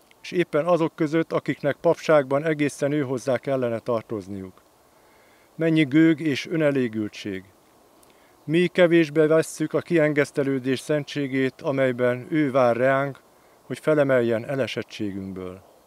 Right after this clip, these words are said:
Mindez jelen való az ő szenvedésében. A tanítványok árulása, testének és vérének mél-, méltatlan vétele, a megváltó legégető fájdalma kell, hogy legyen, amely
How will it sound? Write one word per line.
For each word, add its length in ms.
Mindez 640
jelen 380
való 300
az 140
ő 120
szenvedésében. 1000
A 80
tanítványok 720
árulása, 760
testének 640
és 140
vérének 500
mél-, 240
méltatlan 640
vétele, 540
a 80
megváltó 540
legégető 600
fájdalma 580
kell, 260
hogy 140
legyen, 480
amely 380